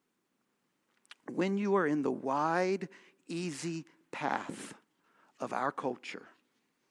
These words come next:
it is easy to imagine Jesus will bore you. Like Tatiana's letter to Onegin, his letter can be touching.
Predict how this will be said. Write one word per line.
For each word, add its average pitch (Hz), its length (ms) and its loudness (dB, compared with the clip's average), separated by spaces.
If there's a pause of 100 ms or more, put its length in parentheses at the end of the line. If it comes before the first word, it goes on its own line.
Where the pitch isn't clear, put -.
(600)
it 165 140 4
is 120 240 4 (100)
easy 139 680 -6 (600)
to 147 100 -4
imagine 123 560 -6
Jesus - 720 -10 (340)
will - 160 -6
bore 120 320 -12
you. - 260 -20 (2250)
Like - 240 -2
Tatiana's 139 720 -2
letter 131 320 -2
to - 180 -8
Onegin, 113 500 -8 (2000)
his - 200 0
letter 147 240 4
can 127 180 -8
be - 140 -8
touching. 127 560 -10